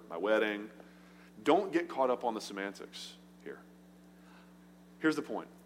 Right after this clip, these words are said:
How often do you and I make promises to God that we fail to keep? I wonder if the most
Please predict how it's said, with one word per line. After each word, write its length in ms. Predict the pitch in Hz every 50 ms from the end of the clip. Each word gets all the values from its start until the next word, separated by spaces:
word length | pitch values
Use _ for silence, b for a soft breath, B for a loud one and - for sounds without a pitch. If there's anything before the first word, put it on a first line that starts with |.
| -
How 300 | - - 160 175 202 202 -
often 520 | - 160 165 175 175 170 - - 185 156 139
do 100 | 127 127
you 300 | 117 110 120 143 165 170
and 100 | 151 120
I 360 | - 101 95 85 87 90 92 92 - - - -
make 300 | 101 98 98 98 98 98 - - - -
promises 800 | - - - - 175 180 185 160 135 123 - - 120 110 107 -
to 140 | - 127
God 480 | 107 95 107 98 92 85 80 76 76 76 - B B B B
that 140 | - 92 -
we 100 | - 87
fail 420 | 82 - - - 87 87 82 78 78
to 100 | - -
keep? 240 | - - - - - - - - - - - - - - - - - - - - - - - - - - - - B B B B B B B - - - - - - - - - - - - - - - - - - - - - - - - - - - - - - - - - - - - - -
I 180 | - 139 151 175
wonder 480 | 165 135 120 98 87 87 - - - - - - - - - - - - - - - - - - - - - - - - - - - - - - - - -
if 220 | 139 127 120 -
the 80 | - 113
most 400 | 95 98 95 95 92 90 -